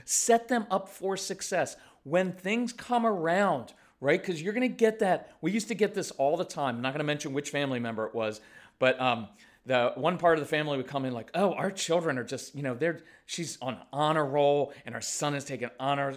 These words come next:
classes," and they had the bumper stickers of how awesome their kids are all over the car. And our bumper sticker for Casey was,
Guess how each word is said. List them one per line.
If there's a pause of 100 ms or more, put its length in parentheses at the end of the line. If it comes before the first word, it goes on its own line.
classes,"
and
they
had
the
bumper
stickers
of
how
awesome
their
kids
are
all
over
the
car. (420)
And
our
bumper
sticker
for
Casey
was,